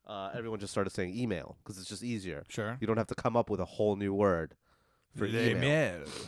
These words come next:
Speaker 1: But guess who decided to come up with a whole new word for email?
Speaker 2: Was it the country of France?
Speaker 1: Yeah, it was.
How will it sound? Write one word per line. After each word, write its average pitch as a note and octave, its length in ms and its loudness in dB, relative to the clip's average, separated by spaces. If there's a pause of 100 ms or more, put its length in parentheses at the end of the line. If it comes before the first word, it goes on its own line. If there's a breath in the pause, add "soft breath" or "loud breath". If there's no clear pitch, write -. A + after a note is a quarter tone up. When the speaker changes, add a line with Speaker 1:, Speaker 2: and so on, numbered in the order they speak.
(140)
Speaker 1:
But A#2+ 120 0
guess C3 220 4
who C#3+ 400 12
decided B2+ 340 6
to A2+ 60 4
come C3 280 6
up C3 260 8
with A2+ 160 4
a A2 60 6
whole B2 300 8
new A#2+ 200 8
word G#2 400 8
for G#2 100 2
email? G2+ 360 0
Speaker 2:
Was G#3+ 500 6
it A#3 220 6
the E3 120 2
country G#3+ 580 0
of B2+ 800 4
France? C4 520 0
Speaker 1:
Yeah, A2 420 4
it A2+ 80 4
was. G#2+ 480 6